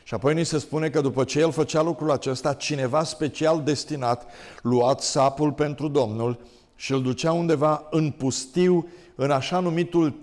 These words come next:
teritoriu al lui Azazel, unde țapul acesta trebuia să piară împreună cu păcatele. Dar înțelegeți de ce trebuie să fii un iad?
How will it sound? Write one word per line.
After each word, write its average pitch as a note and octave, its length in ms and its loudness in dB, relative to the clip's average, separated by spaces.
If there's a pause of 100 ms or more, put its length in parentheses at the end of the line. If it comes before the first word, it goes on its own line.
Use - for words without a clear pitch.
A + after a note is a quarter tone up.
(120)
teritoriu D3+ 920 0 (120)
al C#3 200 0
lui C#3 260 0
Azazel, B2 1000 2 (420)
unde C3 640 2 (300)
țapul D3+ 640 0
acesta B2+ 460 -2
trebuia B2 340 0
să B2+ 240 -4
piară G#2 840 0 (640)
împreună A2+ 540 -4
cu A2 140 -14
păcatele. G2 760 -12 (1800)
Dar - 140 -14
înțelegeți C3+ 540 0
de E3+ 80 -2
ce E3 60 -8
trebuie E3 240 -6
să D#3 140 -8
fii D3 200 -8
un D3 120 -8
iad? G#2 420 -10